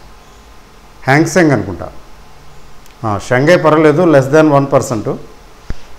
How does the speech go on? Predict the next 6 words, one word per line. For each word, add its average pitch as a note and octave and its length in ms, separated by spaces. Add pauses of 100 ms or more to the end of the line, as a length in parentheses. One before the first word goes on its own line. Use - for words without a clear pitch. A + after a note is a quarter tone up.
(380)
అంటే A#2 160
China B2 400
market. G#2+ 480 (840)
ఆ, G2 320 (540)
హ్యాంగ్సెంగ్, D3 600 (680)
హాంకాంగ్ C#3 540